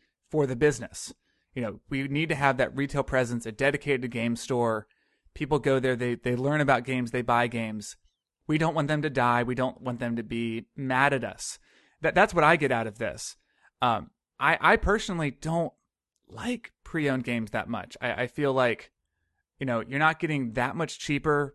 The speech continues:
games. They're scratched often. And I don't like the fact that the money doesn't go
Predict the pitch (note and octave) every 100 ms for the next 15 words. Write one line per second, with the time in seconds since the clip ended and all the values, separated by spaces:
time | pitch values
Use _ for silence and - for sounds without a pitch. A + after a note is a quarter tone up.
0 | C#3 B2+ B2 C#3 F3+ F3 - _ _ _
1 | _ _ - B2 G#2+ G2+ - - C3 C#3+
2 | - - - - _ - D#3 D#3+ - D#3+
3 | E3 D3+ _ - F3+ G3 E3 D#3 D#3+ D#3
4 | E3+ D#3+ E3+ E3 D3+ D#3 D3+ D3 D3+ C#3
5 | C#3 C#3